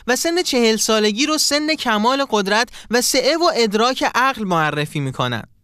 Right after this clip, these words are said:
خدای متعال هم در آیهٔ پونزده سورهٔ احقاف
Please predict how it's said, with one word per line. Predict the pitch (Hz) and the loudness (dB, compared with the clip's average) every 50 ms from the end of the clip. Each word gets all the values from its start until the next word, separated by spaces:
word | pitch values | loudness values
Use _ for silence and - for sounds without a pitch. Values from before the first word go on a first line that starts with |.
| _ _ _ _ | _ _ _ _
خدای | - 277 302 359 392 381 | -2 0 2 2 2 2
متعال | 370 320 - 285 254 254 269 294 302 | 2 2 2 2 2 4 4 2 2
هم | 311 302 302 269 | 2 0 0 2
در | 254 240 233 - | 0 0 2 2
آیهٔ | 202 226 233 247 262 311 | 2 2 2 2 0 -2
پونزده | - - 262 233 226 220 208 196 254 294 330 320 | -2 -2 -2 0 2 2 2 2 2 2 2 0
سورهٔ | - - 226 202 196 185 185 | -2 -2 -2 0 0 2 2
احقاف | 180 180 175 170 - - 262 294 311 | 0 0 -2 -2 -2 0 0 0 0